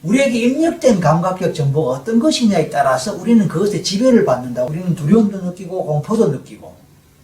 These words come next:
긴장도 하게 되거나 반대로 귀여움도 느끼고 사랑도 느끼고 좋아하는 마음도 느끼게 되는 거예요. 그런데 어떤 대상이 두렵고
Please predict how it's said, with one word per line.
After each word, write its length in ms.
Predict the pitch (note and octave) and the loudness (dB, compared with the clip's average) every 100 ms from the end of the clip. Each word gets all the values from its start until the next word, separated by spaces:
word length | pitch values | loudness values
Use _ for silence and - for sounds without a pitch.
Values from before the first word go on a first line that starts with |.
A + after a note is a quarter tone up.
| _ _ _ | _ _ _
긴장도 420 | C#3 C#3 F3+ G#3 D#3 | -6 2 4 4 2
하게 220 | B2+ - | 0 -8
되거나 440 | - G2 G#2 A2+ | -20 -20 -16 -14
반대로 680 | - - D3+ E3 G3 - - _ _ _ _ _ - | -6 0 2 2 2 0 -6 _ _ _ _ _ -12
귀여움도 400 | E3 F3+ F3+ E3 | -2 0 0 2
느끼고 360 | D#3 E3 C#3+ | 0 -2 -8
사랑도 440 | - D3 D#3 E3 C#3+ | -8 -4 -4 -4 -8
느끼고 560 | A#2+ - A2+ E3 A#3 - - - | -10 -14 -8 -6 -6 -10 -20 -20
좋아하는 460 | - E3 F3+ F3+ F3 | -8 -4 -2 -2 -2
마음도 520 | B2 G#2 G2 D3 - - - - _ _ _ _ - | -4 -6 -8 -6 -6 -8 -20 -20 _ _ _ _ -16
느끼게 320 | D#3+ - F2+ | -16 -16 -20
되는 320 | - - - | -20 -20 -20
거예요. 220 | F2+ F#2 - - - _ _ _ _ | -20 -20 -20 -20 -20 _ _ _ _
그런데 360 | A#3 A#3+ - - _ _ _ _ | 2 2 0 -10 _ _ _ _
어떤 460 | E3+ A#3 - B3+ A#3+ | -2 0 2 0 0
대상이 760 | C#3+ D3 D#3+ B2 F#2 D#3 A#3 - _ _ _ | 0 -2 -2 -2 -6 -12 -12 -14 _ _ _
두렵고 960 | C3+ G3+ G#3+ - G#3+ G#3+ A3 A3 - | 0 0 0 -2 0 4 6 4 -2